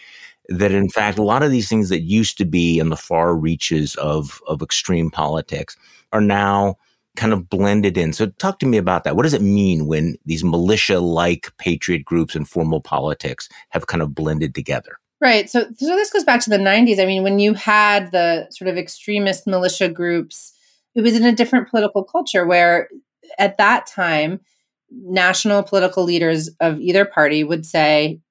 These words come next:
Speaker 2: unequivocally, "We are not for violence." And these groups were certainly getting attention politically, but not endorsement from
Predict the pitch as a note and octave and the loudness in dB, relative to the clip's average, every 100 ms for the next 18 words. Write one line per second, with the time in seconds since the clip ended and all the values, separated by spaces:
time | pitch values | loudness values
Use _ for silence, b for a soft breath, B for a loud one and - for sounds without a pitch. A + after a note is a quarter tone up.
0 | - F3 G#3+ A3 F#3 C#3 - D3+ D#3 D#3+ | -2 2 2 2 0 -2 -4 -4 -4 -8
1 | - E3 E3+ E3 D3+ - D3 D3 C#3 A#2 | -6 -2 0 2 0 0 -6 -2 -2 -4
2 | G#2+ D#3 - - E3+ D#3+ D#3+ D#3+ b b | -10 -16 -14 -2 0 0 -2 -6 b b
3 | b _ F3+ F#3 E3 D#3+ G#3 G3+ F#3+ - | b _ -2 0 0 0 4 4 2 -4
4 | - F3+ F3+ E3 D#3+ D#3 - - B3 A3+ | -8 0 2 4 2 0 -4 -2 2 4
5 | G3 F3+ D#3+ - C4+ C4 G#3 E3+ F3 E3 | 4 2 -2 0 2 4 2 -2 -4 -4
6 | E3 E3+ E3 E3+ E3+ F#3+ G3 F#3 E3+ E3+ | 0 2 2 0 0 2 2 2 -2 -2
7 | E3 E3 E3 - C#3 C3+ - D#3+ D3 C#3+ | 0 0 0 -2 -2 -2 -2 0 2 0
8 | C#3 | -4